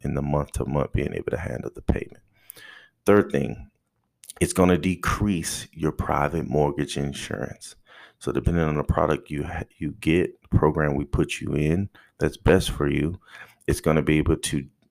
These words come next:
decrease the amount of the P M I and really, uh, put you in position where you won't have private mortgage insurance that long, depending on your program.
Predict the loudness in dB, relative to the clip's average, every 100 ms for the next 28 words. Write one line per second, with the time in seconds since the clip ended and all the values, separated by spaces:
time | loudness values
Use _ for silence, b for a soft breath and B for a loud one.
0 | _ -4 -4 -2 2 2 2 0 2 2
1 | 2 4 4 2 2 0 0 0 0 0
2 | -4 -10 _ _ _ _ _ -20 -6 -2
3 | 0 4 6 8 6 4 2 0 0 0
4 | 0 0 -2 -2 0 0 -2 -2 0 2
5 | 2 2 0 0 0 0 0 2 2 0
6 | 0 0 0 -4 -6 -2 0 0 -2 0
7 | 2 2 4 4 4 -2 -14 B B B
8 | -2 0 2 0 2 4 4 2 -6 -10